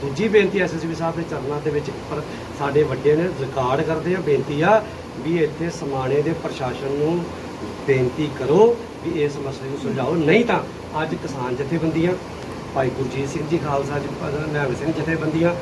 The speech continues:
ਦਾਸ ਖੜਿਆ, ਹੋਰ ਵੀ ਜਥੇਬੰਦੀਆਂ ਦੇ ਸਿਰਫ ਨੁਮਾਇੰਦੇ ਸ਼੍ਰੋਮਣੀ ਅਕਾਲੀ ਦਲ ਅੰਮ੍ਰਿਤਸਰ ਤੋਂ ਨੁਮਾਇੰਦੇ ਪਹੁੰਚੇ ਨੇ। ਇਹ ਜਿਹੜੇ ਨੁਮਾਇੰਦੇ ਪਹੁੰਚੇ ਨੇ, ਪਰ ਜੇ ਫਿਰ ਜਥੇਬੰਦੀਆਂ ਦੇ ਇਕੱਠ ਕਰਕੇ ਪਹੁੰਚੇ ਨਾ, ਅਸੀਂ ਇਕੱਠ ਕਰਕੇ ਵੀ ਸਾਨੂੰ ਕੋਈ ਡਰ ਨਹੀਂ, ਕੋਈ ਭੈ ਨਹੀਂ, ਅਸੀਂ ਤਾਂ ਵੈਸੇ ਹੀ ਬਦਨਾਮ ਆ ਇਹਨਾਂ ਕੰਮਾਂ ਨੂੰ।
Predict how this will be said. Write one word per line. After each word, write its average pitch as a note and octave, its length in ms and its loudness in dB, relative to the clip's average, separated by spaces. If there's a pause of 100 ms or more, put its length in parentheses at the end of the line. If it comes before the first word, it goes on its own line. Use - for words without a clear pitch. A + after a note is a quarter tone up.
(340)
ਦਾਸ B2+ 320 0
ਖੜਿਆ, F#3+ 260 4 (240)
ਹੋਰ F3 220 6
ਵੀ B3 120 2
ਜਥੇਬੰਦੀਆਂ F3+ 580 2
ਦੇ E3+ 120 2 (360)
ਸਿਰਫ A3+ 240 0
ਨੁਮਾਇੰਦੇ E3+ 400 4
ਸ਼੍ਰੋਮਣੀ D3+ 380 0
ਅਕਾਲੀ D3+ 340 -2
ਦਲ E3 220 2 (360)
ਅੰਮ੍ਰਿਤਸਰ D3 440 -2
ਤੋਂ F3 80 0
ਨੁਮਾਇੰਦੇ E3 360 2
ਪਹੁੰਚੇ E3+ 280 0
ਨੇ। G3+ 100 2 (360)
ਇਹ G3 80 4
ਜਿਹੜੇ B3 200 4
ਨੁਮਾਇੰਦੇ G3+ 440 6
ਪਹੁੰਚੇ A#3 320 6
ਨੇ, G#3 100 4 (340)
ਪਰ G#3+ 100 2
ਜੇ G#3 220 4
ਫਿਰ B3 140 2
ਜਥੇਬੰਦੀਆਂ G#3 600 2
ਦੇ G#3 80 0
ਇਕੱਠ G3+ 340 0
ਕਰਕੇ A3+ 300 2
ਪਹੁੰਚੇ G3+ 260 2
ਨਾ, A3+ 140 4
ਅਸੀਂ G3 160 -4
ਇਕੱਠ D#3+ 320 -6
ਕਰਕੇ D#3+ 300 -2
ਵੀ F#3+ 100 -2
ਸਾਨੂੰ D#3 360 -2
ਕੋਈ D#3+ 200 -2
ਡਰ C3+ 120 2 (120)
ਨਹੀਂ, D#3+ 120 2 (100)
ਕੋਈ E3+ 260 4
ਭੈ D#3+ 180 4
ਨਹੀਂ, D#3 140 2 (320)
ਅਸੀਂ E3 120 4
ਤਾਂ E3+ 100 2
ਵੈਸੇ D#3 200 4
ਹੀ F#3 60 4
ਬਦਨਾਮ D#3 400 2
ਆ D3 40 2
ਇਹਨਾਂ D3 160 2
ਕੰਮਾਂ A#2+ 260 -2
ਨੂੰ। A#2 80 -2